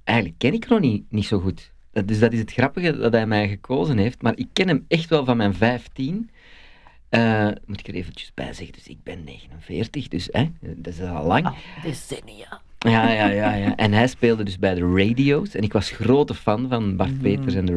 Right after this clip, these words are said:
Speaker 1: Radio's.
Speaker 3: Wie niet?
Speaker 1: En ja, maar ik ben zo wat verre familie van Bart. Eh,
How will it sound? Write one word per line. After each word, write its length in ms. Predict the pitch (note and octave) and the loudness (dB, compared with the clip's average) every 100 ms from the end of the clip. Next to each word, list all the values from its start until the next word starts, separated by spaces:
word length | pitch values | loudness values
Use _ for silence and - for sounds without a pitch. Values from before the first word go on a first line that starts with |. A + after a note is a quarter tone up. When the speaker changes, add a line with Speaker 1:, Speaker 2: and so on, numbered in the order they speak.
| F2 | 2
Speaker 1:
Radio's. 480 | G#2+ A#2+ C3+ D#3 - - - - | 2 0 -2 -6 -16 -20 -20 -14
Speaker 3:
Wie 200 | A#2+ A2 A2+ | -12 -10 -10
niet? 180 | D3 - | -14 0
Speaker 1:
En 380 | G#2+ G#2 G#2 G#2 | 2 4 2 0
ja, 540 | F2+ E2 F#2+ F#2 E2 - | -2 2 2 2 -2 -8
maar 160 | - - | -10 -2
ik 100 | C3+ | 2
ben 120 | E3 | 4
zo 120 | D#3+ | 4
wat 180 | C#3+ G#2 - - - - | 2 0 -4 -20 -20 -18
verre 300 | G#2+ A#2+ B2 | 0 0 0
familie 480 | - G#2 A2 D3 F3 | 0 0 0 -2 -2
van 220 | E3+ E3+ | -4 -2
Bart. 360 | F3 G3+ - - - - - - - - | -4 -6 -14 -20 -20 -20 -20 -20 -20 -6
Eh, 420 | A#2 A2+ G#2+ G2+ | 0 2 2 2